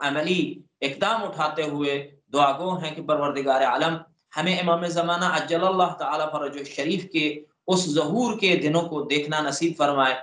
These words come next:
اور پروردگار عالم ہمیں جب تک وہ ظہور نہیں ہو جاتا اس راہ کو ہموار کرنے کی توفیق نصیب فرمائے۔ اور اپنی عملی ذمہ داریوں کو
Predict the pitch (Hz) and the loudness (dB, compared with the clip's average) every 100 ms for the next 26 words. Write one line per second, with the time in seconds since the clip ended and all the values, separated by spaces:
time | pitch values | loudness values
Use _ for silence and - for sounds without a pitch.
0 | - _ 135 135 151 151 147 143 139 143 | -10 _ -2 2 2 2 0 0 0 2
1 | 143 160 175 160 151 160 156 160 _ _ | 2 2 0 -2 -6 -4 -4 -6 _ _
2 | _ - 196 196 190 160 160 151 143 165 | _ -4 -2 0 -2 -2 -2 0 0 0
3 | 160 160 170 196 170 151 139 143 135 - | 0 2 4 4 4 2 2 2 2 -2
4 | 135 131 160 190 - 156 147 135 143 143 | -6 2 2 2 -2 -2 -2 2 2 2
5 | 135 123 139 139 139 131 156 160 147 151 | -2 -6 -8 -6 -2 0 0 -2 -2 -2
6 | 143 143 135 135 127 - - - 151 165 | 0 2 2 2 0 -6 -14 -2 0 0
7 | 190 202 202 175 196 226 226 196 180 170 | -2 -4 -2 -2 0 -2 -2 0 0 2
8 | 160 151 170 165 156 | 2 2 0 -2 0